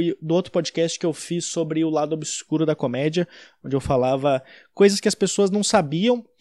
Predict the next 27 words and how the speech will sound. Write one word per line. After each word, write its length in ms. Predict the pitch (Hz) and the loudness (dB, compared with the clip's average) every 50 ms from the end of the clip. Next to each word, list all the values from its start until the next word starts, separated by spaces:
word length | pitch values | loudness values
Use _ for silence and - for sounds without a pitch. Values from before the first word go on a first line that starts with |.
| - - - - - - _ _ | -20 -20 -20 -20 -20 -20 _ _
E, 600 | - 160 175 185 185 185 185 190 185 180 180 - - | -4 -2 0 2 2 2 2 2 2 0 0 -2 -2
e 80 | 190 | -2
nesses 380 | 196 208 214 208 - 220 220 190 | 0 0 0 0 0 0 0 2
dois 200 | 180 220 254 254 | 4 4 4 4
podcasts 680 | - 269 233 170 - - 180 180 180 - - - - - | 4 2 0 0 0 -2 -2 -2 0 -2 -4 -4 -6 -2
eu 180 | - 170 170 | 0 0 2
me 120 | 170 175 170 | 2 0 -2
questionei 520 | - - 185 - - - 165 151 156 180 | 0 -2 -2 0 2 2 2 2 2 2
bastante, 800 | 190 196 180 - - - - 156 151 165 180 175 - - - - | 2 2 2 0 -2 -2 0 2 2 2 2 -2 -2 -4 -2 0
e 80 | 151 | 0
eu 80 | 160 151 | 0 0
questionei 720 | - 165 160 - - 170 156 147 151 170 196 196 - - _ | 0 -2 -4 -2 0 0 0 2 2 2 2 0 -2 -8 _
durante 540 | 147 156 156 147 165 170 165 196 220 - 220 | -16 -14 -4 0 2 2 4 2 2 2 0
o 20 | |
episódio 580 | 190 - 156 139 131 143 147 151 156 160 165 - - - | -2 -2 -2 0 2 4 4 4 2 0 -2 -4 -2 0
quão 160 | - 190 214 | 0 2 2
interessante 760 | 220 202 220 208 190 165 - - - 185 214 226 202 - 165 | 2 2 2 2 2 2 0 0 0 0 0 0 0 0 0
é 100 | 147 139 | 2 2
eu 120 | 135 123 120 | 2 0 0
falar 480 | - - 135 123 127 123 123 123 127 | -2 -2 0 0 0 -2 -2 -4 -6
sobre 260 | - - 143 123 123 | -6 -6 -4 -4 -4
coisas 640 | 123 - - 127 123 120 127 120 113 110 - - - - _ - - - - _ - | -4 -2 -2 -2 0 0 0 0 0 0 -4 -6 -6 -10 _ -20 -20 -20 -20 _ -8
mais 420 | 131 139 139 139 139 131 - - | -4 -2 0 0 0 -2 -4 -6
pessoais, 800 | - - 156 147 - - 156 131 135 170 208 - - - - - - - - - - _ - | -4 -4 -4 -4 -2 0 0 2 2 0 -2 -4 -6 -10 -12 -14 -20 -20 -20 -20 -20 _ -4
e 120 | 143 151 | -2 -2
as 100 | 156 - | -2 -2
pessoas, 1040 | - 175 160 - - 165 165 165 175 175 175 180 175 175 - - - - - - - | -2 -4 -4 -2 0 2 2 4 4 4 4 2 0 0 -4 -6 -6 -6 -6 -6 -8